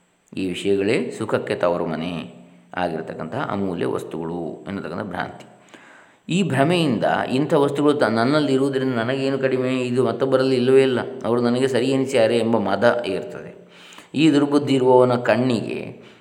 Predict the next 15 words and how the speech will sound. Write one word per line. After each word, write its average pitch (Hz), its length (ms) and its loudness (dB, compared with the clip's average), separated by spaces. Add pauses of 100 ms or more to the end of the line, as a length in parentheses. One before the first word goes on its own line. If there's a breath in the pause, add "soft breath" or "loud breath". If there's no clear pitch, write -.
(140)
ಎಲ್ಲಿಯಾದರೂ 127 540 4
ಮತ್ತೊಬ್ಬನಲ್ಲಿ 127 640 0
ಅದೇ 123 260 4
ವಸ್ತು 123 300 2
ಇದೆ 120 160 2
ಎಂದು 120 220 2
ತೋರಿತೋ 120 400 0
ಇಲ್ಲವೋ, 104 360 0
ಕೂಡಲೇ 113 320 0
ಮಾತ್ಸರ್ಯ, 107 580 -2
ಅವನ 104 180 -2
ಮೇಲೆ 101 440 -4
ಕರಬೂತ-, 113 840 -2
ಕ-, - 340 -8
ಕರಬುವಿಕೆ 123 640 0